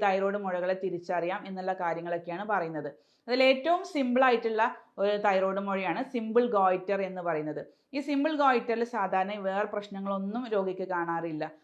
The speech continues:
അത് തൈറോയ്ഡ് ഹോർമോണുകളൊക്കെ നോർമൽ ലെവലിലായിരിക്കും. just ഒരു വീക്കം മാത്രമേ ഈ തൈറോയ്ഡ് ഗ്രന്ഥിക്ക് ഉണ്ടാവുള്ളൂ. അത്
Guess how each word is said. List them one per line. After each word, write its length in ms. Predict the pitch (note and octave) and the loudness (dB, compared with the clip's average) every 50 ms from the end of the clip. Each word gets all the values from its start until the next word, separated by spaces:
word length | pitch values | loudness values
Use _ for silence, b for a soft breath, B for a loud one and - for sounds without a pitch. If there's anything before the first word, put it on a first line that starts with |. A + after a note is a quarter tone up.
| B B | B B
അത് 100 | F#3+ F#3+ F#3+ G3+ | -6 -2 2 2
തൈറോയ്ഡ് 360 | G3 F#3+ G3 G3 G#3 G#3+ G#3 G3 | 2 4 4 2 2 0 0 0
ഹോർമോണുകളൊക്കെ 680 | G3+ G3 F#3+ F#3+ G3 G3 G#3 G#3 G#3+ G#3+ G#3 G#3+ A#3 A#3 A3 | 0 0 -2 -2 -2 -4 -4 -2 -2 -2 -2 -2 -4 -4 -2
നോർമൽ 360 | G#3 F#3+ F#3 F#3 F#3+ G3 G3 F#3+ | 0 -2 -2 -2 -2 -2 -2 0
ലെവലിലായിരിക്കും. 640 | F#3+ F#3 F3+ F3 F3 F3 E3+ E3 D#3+ D#3 - F#3+ A3 A#3 b b b b b B3 | 0 0 0 0 2 2 2 0 0 -4 -6 -8 -10 -10 b b b b b 4
just 260 | D4+ D#4 D#4 D#4 - F4 E4 | 4 4 4 2 0 0 2
ഒരു 120 | D4 D4+ C#4 C4 | 2 2 0 0
വീക്കം 340 | A#3+ A#3 A#3 - C4 B3+ A#3+ A3+ | 0 -2 -2 -2 -2 0 2 2
മാത്രമേ 400 | G#3 G3 G3 - G3 G3+ G#3 A3 G#3+ G3+ | 2 2 0 -2 -4 -6 -6 -6 -8 -8
ഈ 40 | G3+ G#3 G3+ | -6 -4 -2
തൈറോയ്ഡ് 320 | G3 F3+ F3 F3 F3+ F#3 F#3 F3+ | 0 0 2 0 0 -2 -2 -4
ഗ്രന്ഥിക്ക് 360 | F3+ F3 E3+ E3 E3 E3 F3+ F3 | -6 -6 -6 -6 -6 -6 -6 -6
ഉണ്ടാവുള്ളൂ. 460 | E3 D#3 D#3 D#3 D#3+ D#3+ D3+ D3 C#3+ C#3+ - B B B B B | -2 0 0 0 0 0 -2 -4 -6 -8 -10 B B B B B
അത് 80 | B3 | 2